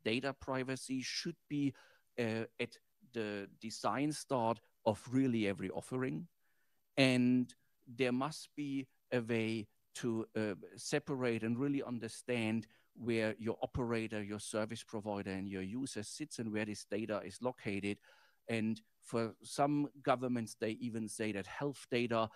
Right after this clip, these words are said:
or other data must stay in country, and you must be able to do that. And what does, do we mean here really in detail with digital sovereignty?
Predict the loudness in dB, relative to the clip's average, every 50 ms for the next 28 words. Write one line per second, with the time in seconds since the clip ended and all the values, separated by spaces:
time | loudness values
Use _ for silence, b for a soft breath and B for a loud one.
0 | B B B B _ 0 0 2 2 0 -2 -2 -2 -2 -2 -4 -4 -2 -2 -2
1 | -2 -2 -4 -4 -6 -10 -6 -4 -2 -2 -2 -2 -4 -6 -6 -6 -4 -6 -8 -8
2 | -8 -6 -6 -6 -6 -6 -8 -8 -8 -8 -12 _ _ _ _ _ -4 -4 -2 -2
3 | -2 -2 -2 -4 -4 -6 -6 -6 -6 -4 -6 -4 -4 -6 -8 -8 -10 -14 -12 -12
4 | -12 -12 -12 -12 -16 -16 -18 -20 _ _ _ _ _ _ _ _ _ _ _ _
5 | _ _ _ b b b b b b b b b b b b b 4 6 6 6
6 | 4 4 2 2 2 -2 -6 -12 _ 0 2 4 6 6 6 8 8 8 8 8
7 | 6 6 2 0 -6 -4 0 4 4 4 4 2 -2 _ _ _ -2 0 2 4
8 | 4 6 6 6 4 4 2 0 -2 _ 0 0 0 0 -4 _ -12 -10 -10 -8
9 | -8 -6 -2 -2 -2 -2 -2 -4 -6 -8 -10 _ -2 -2 -2 -2 -4 -6 -6 -6
10 | -4 -4 -6 -6 -4 -4 -6 -6 -6 -8 -10 -12 -12 -14 -14 -18 -18